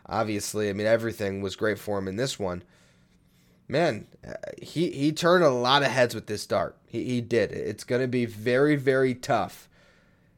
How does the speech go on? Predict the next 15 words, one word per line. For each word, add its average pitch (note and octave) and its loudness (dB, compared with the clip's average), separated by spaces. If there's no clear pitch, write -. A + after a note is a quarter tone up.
to G2+ -12
take C3+ 0
Joe D3+ 10
Lucchesi C3+ 8
out A#2+ 8
of - -
this A#2+ 0
rotation A2+ 0
if G#2 -6
he A#2 -2
goes A#2+ 0
up A#2+ 2
next A#2+ -2
time B2+ 2
out C3+ 2